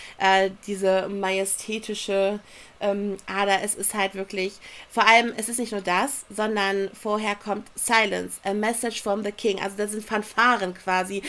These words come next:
die sagen, „A message from the king.“ Und dann kommt er halt so ganz langsam majestätisch rein. Es ist so eine geile Ankündigung. Und dann kann ich auch gerne, wenn du möchtest, die andere gute Ankündigung nehmen, die mein anderer Lieblingsmoment sind.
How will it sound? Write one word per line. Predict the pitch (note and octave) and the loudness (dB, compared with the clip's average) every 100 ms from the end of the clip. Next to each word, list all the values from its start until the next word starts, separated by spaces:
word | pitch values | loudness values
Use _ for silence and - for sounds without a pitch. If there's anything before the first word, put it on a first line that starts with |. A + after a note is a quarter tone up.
| - - | -10 0
die | |
sagen, | G#3 G#3+ | 2 2
„A | B3 | 2
message | A#3 B3 B3 A#3+ | 4 4 4 0
from | A3+ A#3+ A3+ | 2 0 0
the | A3 | -4
king.“ | - A3+ F#3+ F#3 - - - - | 2 2 2 -2 -6 -10 -6 0
Und | A3+ A3+ | 0 6
dann | A3+ A#3+ A#3+ | 6 6 0
kommt | - A#3 A3+ | -4 -6 -4
er | A3 | -4
halt | G#3+ G#3+ | -4 -6
so | |
ganz | G#3 G3 G#3 G#3+ G#3 | -4 -2 -2 -2 -4
langsam | G3 G#3+ G#3 G3 | -4 -4 -4 -4
majestätisch | F#3+ F#3 G3 - G3+ F#3+ - | -4 -4 -6 -6 -8 -8 -4
rein. | F#3 | -2
Es | G3 G3 | -2 -2
ist | G3 - - - - | -4 -4 -14 -18 -8
so | G3+ C4+ | 0 2
eine | - A#3+ B3 A#3+ A#3+ - - | 4 4 4 2 -2 -6 -4
geile | F#3+ G3+ G#3 | 0 2 2
Ankündigung. | G#3 G#3+ F#3+ F3+ F#3 F3+ G3 C4+ - - - - - | -2 -4 -6 -6 -4 -4 -4 -8 -12 -20 -20 -20 -8
Und | G#3+ | 0
dann | G#3+ G#3+ | 0 0
kann | A3+ | -2
ich | C4 B3+ | -2 -4
auch | G#3 | -4
gerne, | G3+ G#3 | -2 -2
wenn | |
du | G#3 | -2
möchtest, | G3+ G#3+ G#3+ - | -4 -4 -6 -6
die | - | -6
andere | - B3+ G#3+ F3+ F3+ F3+ - - G3 | -2 0 0 -2 -4 -6 -16 -20 -12
gute | F#3 G#3 G#3 | -6 -4 -2
Ankündigung | F#3+ G3 G#3 F#3+ F#3 F3+ | -4 -6 -4 -4 -4 -4
nehmen, | F#3 F#3 G3 | -4 -4 -6
die | F#3+ | -6
mein | F3+ | -6
anderer | - D#4 G#3 F3+ | 0 2 2 -2
Lieblingsmoment | F#3 F#3 F#3 F3+ F#3 F#3 | -6 -8 -10 -6 -6 -6
sind. | G3+ B3+ | -6 -8